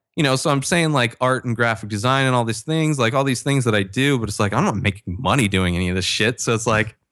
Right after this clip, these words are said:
I don't know. But the thing is, I, you know, being in sales is, you know, I, I understand the mentality of a salesperson. So it's like, you know, it's just, let's just, okay, we're gonna be buddies. We're gonna have conversations. It's gonna be great.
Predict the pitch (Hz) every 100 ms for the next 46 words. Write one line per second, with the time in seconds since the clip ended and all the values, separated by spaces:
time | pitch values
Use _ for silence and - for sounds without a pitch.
0 | - 156 139 117 117 131 - - - -
1 | 160 226 196 180 151 147 139 117 107 139
2 | 147 120 117 117 143 156 - _ _ _
3 | _ - 113 104 - - 117 101 98 -
4 | 104 - 135 170 147 - 123 120 113 123
5 | 104 107 104 101 107 104 104 92 90 98
6 | 95 90 98 87 85 82 _ _ _ _
7 | - 131 117 143 120 120 139 135 139 143
8 | 127 - - _ _ - 107 107 123 -
9 | 143 120 - - 123 135 131 127 117 -
10 | 131 143 151 139 143 143 151 131 120 107
11 | 123 117 - 127 113 - 131 127 143 131
12 | 120 - 120 110 110 117 127 127